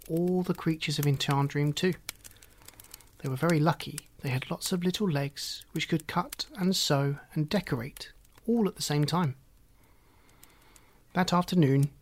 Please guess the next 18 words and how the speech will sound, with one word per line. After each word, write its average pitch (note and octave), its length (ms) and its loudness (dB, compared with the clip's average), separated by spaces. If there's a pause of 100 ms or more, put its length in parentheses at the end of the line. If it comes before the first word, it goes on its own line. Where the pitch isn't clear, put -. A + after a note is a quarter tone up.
(220)
strangely, E3 720 4 (300)
the C3+ 100 -6
light C#3 320 0 (180)
raindrops E3+ 540 2
didn't E3 240 -2
seem C#3+ 280 -2
to - 100 -6
disappear. C#3 560 -2 (960)
Rainfall D#3 560 2
in C3 80 2
Enchandream C3 760 2
concerned C#3 480 2
Selena B2 540 -6 (220)
and E3 140 2
the F#3 40 2
creatures, - 760 -6
because D3+ 320 -6
rain D3+ 460 0